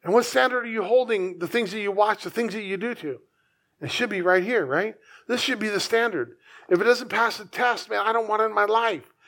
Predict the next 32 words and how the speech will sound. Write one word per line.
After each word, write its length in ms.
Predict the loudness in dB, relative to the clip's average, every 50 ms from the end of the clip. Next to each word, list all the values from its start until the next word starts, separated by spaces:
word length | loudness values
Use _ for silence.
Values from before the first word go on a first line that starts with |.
| -20 -20 -20 -18 -6 -4
I 80 | 2
mean, 120 | 4 6 6
I'm 80 | 6
not 160 | 4 2 0
trying 260 | 0 0 2 2 2 2
to 80 | 0
fudge 440 | 0 -2 -2 2 4 4 4 2 0
it. 460 | -6 -6 -8 -10 -10 -8 -6 -6 -6 -2
We 80 | -2
have 140 | 0 0 0
a 60 | -2
responsibility 1040 | -4 -4 -4 -4 -4 2 4 4 4 4 2 -4 -2 2 6 6 6 6 4 0 -2
here. 300 | 0 0 -2 -2 -4 -10 -20 -20 -20 -20 -20 -8 -2 2
And 100 | 2 2
the 60 | 2
responsibility 1000 | 2 -2 -4 -6 0 4 6 6 6 4 0 -4 -2 4 6 6 6 6 4 4
is 160 | 4 4 4
for 160 | 4 0 -2 -2
each 340 | 0 -2 -2 -2 -2 -4
of 80 | -2 0
us 140 | 0 0 0
to 80 | -4
say, 220 | -2 2 4 4 4
"I 180 | 4 0 0
want 260 | 2 2 2 2 2 2
God 220 | 4 4 4 4
more 180 | 2 0 0 0
than 140 | 0 0
I 60 | 0 0
want 220 | 0 -2 -2 -2
this 160 | -4 -4 -4
stuff. 260 | -4 -4 -4 -6 -6